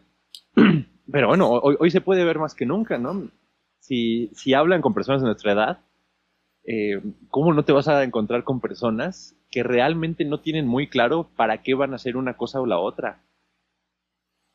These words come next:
¿No? Eh, nosotros, eh, fíjate, tenemos la fortuna, por ejemplo, de que pertenecemos a una carrera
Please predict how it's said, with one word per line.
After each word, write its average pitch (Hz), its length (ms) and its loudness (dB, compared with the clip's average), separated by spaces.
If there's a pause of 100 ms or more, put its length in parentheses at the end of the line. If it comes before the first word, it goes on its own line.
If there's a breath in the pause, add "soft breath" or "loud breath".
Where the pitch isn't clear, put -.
(220)
¿No? 131 240 -16 (840)
Eh, 98 760 -4 (580)
nosotros, 160 600 2
eh, - 40 -6 (260)
fíjate, 156 320 0
tenemos 135 320 2
la 139 80 2
fortuna, 131 520 -4
por - 140 -4
ejemplo, 127 500 -6 (160)
de 110 220 0
que 101 420 -2
pertenecemos 135 580 0
a 143 40 4
una 147 200 0
carrera 135 500 0